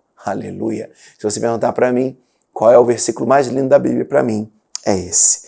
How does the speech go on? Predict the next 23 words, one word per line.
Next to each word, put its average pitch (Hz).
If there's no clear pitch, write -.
Você 117
hoje 127
pode 113
ser 117
limpo. 117
Hoje 117
você 113
pode 120
dizer 117
uai 120
e 120
trazer 117
a 139
consciência 117
de -
que -
você 113
precisa -
ter 107
uma 104
vida 98
de -
santidade. -